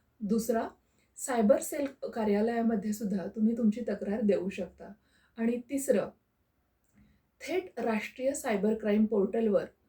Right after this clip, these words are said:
डब्ल्यू डब्ल्यू डब्ल्यू डॉट सायबर क्राईम डॉट जी ओ व्ही डॉट इन वरती सुद्धा तुम्ही तुमची तक्रार जी आहे ती अपलोड करू शकता. आता ही तक्रार देत असताना स्क्रीनशॉट, चॅट, कॉल रेकॉर्ड, फोटो किंवा व्हिडिओ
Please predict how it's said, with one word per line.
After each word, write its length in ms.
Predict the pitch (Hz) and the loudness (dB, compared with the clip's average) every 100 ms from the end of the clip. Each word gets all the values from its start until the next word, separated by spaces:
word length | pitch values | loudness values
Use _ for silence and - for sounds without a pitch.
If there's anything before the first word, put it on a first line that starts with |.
| _ _ _ 214 | _ _ _ -2
डब्ल्यू 320 | 233 226 285 | 0 2 6
डब्ल्यू 340 | 254 202 220 | 6 6 4
डब्ल्यू 420 | 202 214 190 185 262 - | 4 2 2 -2 -4 -6
डॉट 400 | 196 208 208 - - | -2 0 -2 -4 -14
सायबर 500 | - 254 226 214 277 | -10 -2 2 4 2
क्राईम 360 | 262 214 196 202 | 2 2 2 4
डॉट 240 | 208 214 - 190 | 2 0 -4 -4
जी 160 | 233 | 0
ओ 160 | 254 269 | 2 2
व्ही 180 | 277 277 | 2 -2
डॉट 380 | 202 214 269 - | 0 2 0 -4
इन 240 | 240 196 190 - _ _ - | -2 -2 -2 -8 _ _ -2
वरती 340 | 233 220 262 | 2 2 0
सुद्धा 280 | 269 226 277 | -4 -2 0
तुम्ही 220 | 269 240 262 | 0 -2 0
तुमची 260 | 240 220 | 2 2
तक्रार 440 | 262 226 214 214 220 | -2 -6 -4 -2 -2
जी 140 | 214 | -2
आहे 260 | 185 - 233 | -2 -6 -10
ती 180 | - - | -10 -10
अपलोड 340 | 214 190 196 | -6 0 0
करू 240 | 196 175 - | 2 -4 -6
शकता. 360 | - - - - _ _ _ _ _ - | -10 -14 -20 -20 _ _ _ _ _ -10
आता 180 | 269 359 | -4 2
ही 100 | 392 | 2
तक्रार 460 | 339 269 269 277 | 4 2 2 2
देत 240 | 269 247 233 | 6 6 6
असताना 520 | 226 - 233 202 180 - _ _ | -2 -4 -4 -4 -4 -12 _ _
स्क्रीनशॉट, 800 | - - 240 247 247 269 214 180 180 _ - | -16 -10 -4 -2 -2 0 0 0 -2 _ -4
चॅट, 320 | 269 214 180 170 _ - | -2 0 0 -4 _ -2
कॉल 240 | 240 240 | 2 6
रेकॉर्ड, 460 | 247 233 226 185 190 | 6 4 2 0 0
फोटो 400 | - 247 247 254 - | 2 2 4 0 0
किंवा 180 | 294 | -8
व्हिडिओ 520 | 302 285 226 240 196 | -4 2 4 6 4